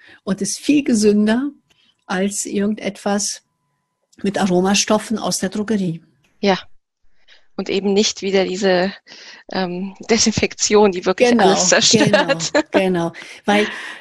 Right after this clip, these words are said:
Speaker 1: die Schleimhaut, das, das Zahnfleisch, das heißt ja auch mit einem anderen Begriff Mundschleimhaut.
Speaker 2: Mhm.
Speaker 1: Ja? Und Mundschleimhaut braucht Pflegestoffe,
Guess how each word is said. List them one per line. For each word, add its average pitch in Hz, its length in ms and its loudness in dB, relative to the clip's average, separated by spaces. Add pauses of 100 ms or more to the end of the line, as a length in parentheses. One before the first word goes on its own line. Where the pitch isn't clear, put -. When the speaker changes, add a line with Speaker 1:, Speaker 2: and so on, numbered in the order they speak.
(240)
Speaker 1:
die 202 420 0
Schleimhaut, 214 880 2
das, - 300 -4
das - 240 -6
Zahnfleisch, 214 1000 -2 (420)
das - 240 -4
heißt 196 460 0
ja 220 140 2
auch 220 240 -2
mit 208 180 -2
einem 185 100 -4
anderen 214 440 -2
Begriff 208 520 -4 (280)
Mundschleimhaut. 180 1600 0 (100)
Speaker 2:
Mhm. 196 300 0
Speaker 1:
Ja? 185 240 -2 (420)
Und 208 320 -2 (420)
Mundschleimhaut 190 1200 -2 (600)
braucht 196 300 -10
Pflegestoffe, 196 880 -4